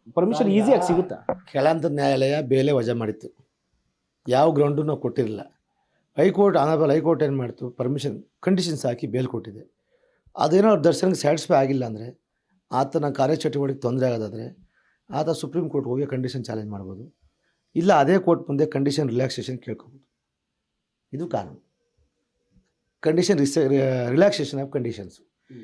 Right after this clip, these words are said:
Speaker 2: ಈಗ ನ್ಯಾಯಾಲಯ ಹೇಳುತ್ತೆ, "ನೀನು ಯಾವುದೇ ಕಾರಣಕ್ಕೆ ಬೆಂಗಳೂರು ಬಿಟ್ಟು ಹೋಗೋದಿಲ್ಲ, ಬೆಂಗಳೂರಿಗೆ ಇರೋದು." ಅದೊಂಥರ ಮಾನವ ಹಕ್ಕುಗಳು ಉಲ್ಲಂಘನೆ ಆಗ್ತದೆ, ಉಲ್ಲಂಘನೆ ಆಗುತ್ತೆ. ಹಂಗಂತ ನೀನು ಓಡೋಗ್ಬಿಟ್ರೆ ಬೇರೆ ಕಂಟ್ರಿಗೆ, ಕಾನೂನು ಉಲ್ಲಂಘನೆ ಆಗುತ್ತೆ,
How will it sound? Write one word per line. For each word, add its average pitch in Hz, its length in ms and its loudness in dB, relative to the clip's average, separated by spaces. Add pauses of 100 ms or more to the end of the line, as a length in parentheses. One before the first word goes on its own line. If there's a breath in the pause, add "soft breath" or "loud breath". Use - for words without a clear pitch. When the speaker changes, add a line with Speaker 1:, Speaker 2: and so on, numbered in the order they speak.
(180 loud breath)
Speaker 2:
ಈಗ 160 100 0
ನ್ಯಾಯಾಲಯ 190 340 4
ಹೇಳುತ್ತೆ, 175 260 0
"ನೀನು 143 120 -4
ಯಾವುದೇ 160 220 -2
ಕಾರಣಕ್ಕೆ 156 280 -4
ಬೆಂಗಳೂರು 139 240 -4
ಬಿಟ್ಟು 123 140 -10
ಹೋಗೋದಿಲ್ಲ, 117 300 -8
ಬೆಂಗಳೂರಿಗೆ 113 400 -10
ಇರೋದು." 101 280 -16 (500)
ಅದೊಂಥರ 214 300 0
ಮಾನವ 196 340 0
ಹಕ್ಕುಗಳು 185 260 2
ಉಲ್ಲಂಘನೆ 156 240 0
ಆಗ್ತದೆ, 127 240 -10
ಉಲ್ಲಂಘನೆ 131 320 0
ಆಗುತ್ತೆ. - 360 -20 (600)
ಹಂಗಂತ 220 380 4
ನೀನು 220 280 8
ಓಡೋಗ್ಬಿಟ್ರೆ 226 480 6
ಬೇರೆ 202 220 6
ಕಂಟ್ರಿಗೆ, 170 480 2 (680)
ಕಾನೂನು 269 280 6
ಉಲ್ಲಂಘನೆ 202 300 6
ಆಗುತ್ತೆ, - 420 -12